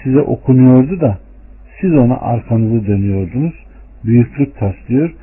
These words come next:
gece ağzınıza geleni söylüyordunuz." Yani onlar harem ile büyüklenir ve gece etrafında toplanıp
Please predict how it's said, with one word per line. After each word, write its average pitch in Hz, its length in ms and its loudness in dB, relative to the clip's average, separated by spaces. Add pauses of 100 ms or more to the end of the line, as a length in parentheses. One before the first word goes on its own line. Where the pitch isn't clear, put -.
(420)
gece 131 380 2
ağzınıza 110 640 0
geleni 123 460 2 (100)
söylüyordunuz." 107 720 2 (580)
Yani 120 300 2
onlar 117 520 -2 (400)
harem 131 400 4
ile 104 260 0
büyüklenir 110 600 -4 (520)
ve 120 80 2
gece 127 320 4
etrafında 113 760 0
toplanıp 123 560 -2